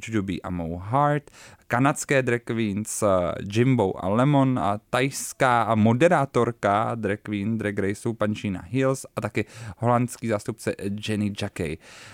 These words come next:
A k tomu všemu ještě tedy Cheryl Hole a Bega Chips a Blue Hydrangea za Británii. Nicméně, a tahleta franšíza vypadá skoro stejně jako normální Drag Race, až na to, že ty,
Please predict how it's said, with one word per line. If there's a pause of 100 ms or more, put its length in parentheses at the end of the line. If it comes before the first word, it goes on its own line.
(100)
A
k
tomu
všemu
ještě
tedy
Cheryl
Hole
a
Bega
Chips
a
Blue
Hydrangea (100)
za
Británii. (120)
Nicméně, (500)
a
tahleta
franšíza
vypadá
skoro
stejně
jako
normální
Drag
Race, (180)
až
na
to, (100)
že (340)
ty,